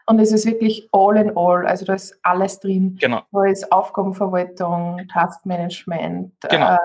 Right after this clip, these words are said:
Speaker 1: ähm, Datenverwaltung, Datenteilen, äh, Wiki, wie du gesagt hast,
Speaker 2: Mhm.
Speaker 1: äh, Chats untereinander, Telcos
Speaker 2: Mhm.
Speaker 1: untereinander, also da findet das ganze Leben drinnen statt,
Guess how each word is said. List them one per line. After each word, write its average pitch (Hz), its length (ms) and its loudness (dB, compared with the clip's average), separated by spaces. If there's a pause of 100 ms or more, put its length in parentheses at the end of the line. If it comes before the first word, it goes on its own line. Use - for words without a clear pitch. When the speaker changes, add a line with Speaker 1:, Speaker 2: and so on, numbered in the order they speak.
(140)
Speaker 1:
ähm, 175 260 -6 (800)
Datenverwaltung, 185 1080 -2
Datenteilen, 190 1300 -2 (320)
äh, 190 240 4
Wiki, 240 400 2
wie 233 80 2
du 220 140 0
gesagt - 460 -6
hast, 190 540 -4
Speaker 2:
Mhm. 202 60 0
Speaker 1:
äh, 190 220 0 (240)
Chats - 480 -8
untereinander, 208 1000 0
Telcos 220 520 -4
Speaker 2:
Mhm. 214 140 -6
Speaker 1:
untereinander, 190 600 0
also 180 200 -2
da 196 200 -4 (400)
findet 214 380 2 (280)
das 202 200 2
ganze 185 280 -2
Leben 185 260 0
drinnen 175 280 0
statt, - 240 -6